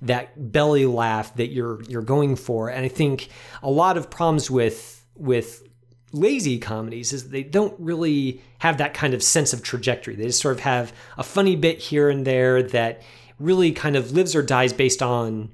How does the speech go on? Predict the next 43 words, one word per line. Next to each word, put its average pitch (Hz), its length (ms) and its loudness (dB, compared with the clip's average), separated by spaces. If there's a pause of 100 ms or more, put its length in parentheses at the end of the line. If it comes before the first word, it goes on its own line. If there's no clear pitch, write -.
(140)
you 143 100 -2
know, 120 60 0
how 147 180 0
well 131 220 2
it - 80 -8
tickles 123 320 -4
a 120 40 -6
particular 127 420 -8
person's 117 360 -6
funny 160 360 0
bone, 113 360 0 (280)
but 156 180 0
it 151 80 -12
doesn't 165 300 0
seem 147 260 -2
like 120 120 -4
there's 113 140 -10
a - 40 -12
whole 113 120 -10
lot 104 160 -10
of - 120 -20
craft - 460 -16
there, - 220 -16 (220)
which 202 160 2
is 190 100 0
a 175 60 2
shame 247 400 4
because 156 420 2
I 156 100 2
really 170 520 2
do 160 640 0
like 135 500 0
a 151 60 -4
lot 127 420 2
of 120 220 -4
what 120 500 0 (240)
the 135 120 2
supporting 131 500 -2
cast 160 300 -2
is 160 100 -4
doing 190 260 4
here. 208 460 0
Um, 120 400 2